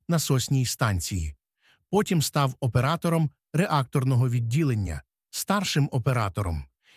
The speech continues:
інженером реакторного відділення, провідним інженером з керування енергоблоком.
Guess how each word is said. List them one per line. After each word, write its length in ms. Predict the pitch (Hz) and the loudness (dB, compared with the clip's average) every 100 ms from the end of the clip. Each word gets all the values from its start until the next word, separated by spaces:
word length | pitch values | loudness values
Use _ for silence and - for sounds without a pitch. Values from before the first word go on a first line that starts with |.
| _ - | _ 2
інженером 640 | 147 123 135 190 180 139 | 4 4 2 0 0 0
реакторного 720 | 131 - 156 _ 139 131 117 | 0 0 -4 _ 0 2 2
відділення, 760 | 120 123 117 170 135 101 82 71 _ _ _ _ | 0 -2 0 0 2 0 -4 -8 _ _ _ _
провідним 500 | 143 135 120 147 151 | 2 2 2 2 2
інженером 640 | 139 120 135 143 156 156 151 _ _ | 2 2 2 2 2 0 -2 _ _
з 140 | - | -10
керування 720 | - 165 151 147 151 151 151 139 _ - | 0 2 2 2 2 2 0 -4 _ 2
енергоблоком. 880 | 143 139 113 120 127 120 - 78 | 2 4 2 2 2 2 -2 -6